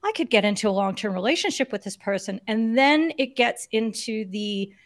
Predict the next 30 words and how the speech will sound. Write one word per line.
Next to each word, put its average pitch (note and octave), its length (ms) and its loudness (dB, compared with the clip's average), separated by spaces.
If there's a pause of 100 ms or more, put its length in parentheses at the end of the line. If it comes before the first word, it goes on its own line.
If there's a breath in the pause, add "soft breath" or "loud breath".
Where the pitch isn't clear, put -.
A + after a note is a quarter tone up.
(480 soft breath)
the G3+ 140 2
real B3+ 320 8
membersh-, B3 640 4 (500)
pardon A3 220 -2
me, A3 100 -2
the G#3 100 -2
real A#3 160 2
membership A#3 540 0
area, G#3+ 360 4
the, F#3+ 240 -2
the G3 80 0
purchasing, A3 880 -2 (260 soft breath)
the G#3+ 80 -4
products G#3+ 640 2
and G#3 100 -4
that G#3 180 -4
sort G3 160 -6
of G3 80 -8
thing, G3 280 -2
which G3+ 320 -2
integrates B3+ 720 2
with A3 140 -4
my G3 140 -2
website, A3 520 2 (460 soft breath)
but G#3+ 280 2
that's A3 520 0
the B3+ 120 -2
last A3 540 -2
layer. F#3+ 400 -6 (360)
So A3+ 520 2